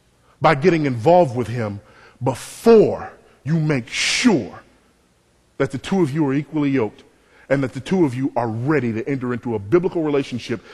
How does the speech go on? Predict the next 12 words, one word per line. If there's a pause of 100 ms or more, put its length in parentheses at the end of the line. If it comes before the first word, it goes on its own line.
(120)
that
is
heading
toward
marriage, (200)
not
just
wasting
time
and
kicking
it